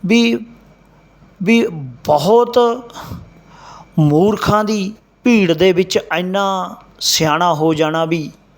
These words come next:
ਪਾਗਲਾਂ ਦੀ ਭੀੜ ਦੇ ਵਿੱਚ ਇੰਨਾ ਸਿਆਣਾ ਹੋ ਜਾਣਾ, ਵੀ ਮੈਨੂੰ ਐਂ ਲੱਗਦਾ ਜਿਵੇਂ ਪਾਗਲਪਣ ਹੋਵੇ,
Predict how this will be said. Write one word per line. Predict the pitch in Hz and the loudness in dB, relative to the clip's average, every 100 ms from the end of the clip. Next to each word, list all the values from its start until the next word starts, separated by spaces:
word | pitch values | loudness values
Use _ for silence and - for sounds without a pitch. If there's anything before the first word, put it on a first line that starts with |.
| - - - _ - _ _ _ _ | -20 -20 -20 _ -20 _ _ _ _
ਪਾਗਲਾਂ | 165 175 208 226 220 | 0 2 2 0 0
ਦੀ | 220 | -4
ਭੀੜ | 196 220 175 | 0 0 2
ਦੇ | 160 180 | 2 2
ਵਿੱਚ | 170 175 | 0 -2
ਇੰਨਾ | 165 165 160 | 0 0 0
ਸਿਆਣਾ | - 143 147 135 | 0 0 0 0
ਹੋ | 139 | 0
ਜਾਣਾ, | 139 139 143 | 0 0 -2
ਵੀ | 143 147 | -2 0
ਮੈਨੂੰ | 143 147 139 | 0 0 0
ਐਂ | 135 | 0
ਲੱਗਦਾ | 131 123 127 135 | 0 -4 -4 -4
ਜਿਵੇਂ | 139 139 | -2 -4
ਪਾਗਲਪਣ | 131 - 139 139 139 131 131 | -6 -2 -2 0 -2 -4 -6
ਹੋਵੇ, | 120 110 104 - | -6 -8 -12 -16